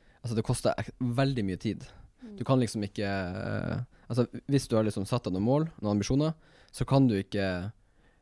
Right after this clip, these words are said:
Speaker 1: eh, for eksempel sove så lenge om morgenen da. Du må kanskje stå opp en time tidligere. Sånn som jeg, eller, altså, et konkret eksempel da. Jeg har tatt, eh, trikken i Oslo til jobb, altså sånn til elektrikerjobben.
Speaker 2: Mm.
Speaker 1: Eh, og der må jeg sitte og jobbe i førti minutter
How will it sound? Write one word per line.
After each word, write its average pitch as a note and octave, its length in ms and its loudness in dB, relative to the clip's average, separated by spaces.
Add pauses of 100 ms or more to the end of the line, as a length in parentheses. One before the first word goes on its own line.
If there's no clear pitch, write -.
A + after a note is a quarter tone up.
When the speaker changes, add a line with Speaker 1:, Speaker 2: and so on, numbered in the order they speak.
(160)
Speaker 1:
eh, F#2+ 640 -8
for A2+ 80 -12
eksempel A2+ 300 0
sove B2+ 260 6
så G2+ 100 -2
lenge F#2+ 320 0
om G2 60 -4
morgenen G2 280 -4
da. A#2+ 160 -10
Du A2+ 60 -4
må C3 140 4
kanskje A2 200 -2
stå A#2+ 220 0
opp G#2 80 -2
en F#2+ 100 0
time G#2 240 2
tidligere. A#2 520 4 (180)
Sånn A#2+ 100 0
som A#2 80 2
jeg, A#2+ 220 2
eller, A#2 220 0 (160)
altså, A#2 340 0 (300)
et A2+ 120 -4
konkret B2 260 0
eksempel G#2+ 300 -4
da. - 120 -12 (360)
Jeg A#2 60 0
har A2+ 60 2
tatt, A2 320 6
eh, G2 140 4
trikken B2 380 0
i - 40 0
Oslo G#2 380 0
til G2+ 120 4
jobb, A2 300 4
altså G2 240 -2
sånn F2+ 160 0
til F#2 140 2
elektrikerjobben. A2+ 920 6 (260)
Speaker 2:
Mm. G#2 140 -14 (120)
Speaker 1:
Eh, G#2+ 180 2
og A2+ 80 4
der C#3 100 8
må C#3 100 8
jeg G#2 140 2
sitte F#2+ 100 -2
og G2 80 4 (120)
jobbe - 140 8
i - 60 -4
førti - 320 -2
minutter G2 320 -4